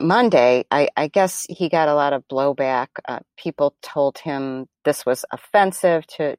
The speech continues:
to require this. So he decided that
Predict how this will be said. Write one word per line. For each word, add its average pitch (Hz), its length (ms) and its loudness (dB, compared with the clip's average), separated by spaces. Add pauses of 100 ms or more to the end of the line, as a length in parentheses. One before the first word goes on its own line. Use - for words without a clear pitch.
(140)
to 143 100 -6
require 160 640 -2
this. 151 440 -2 (340)
So - 180 0
he 180 240 -2
decided 156 560 -2
that 131 320 0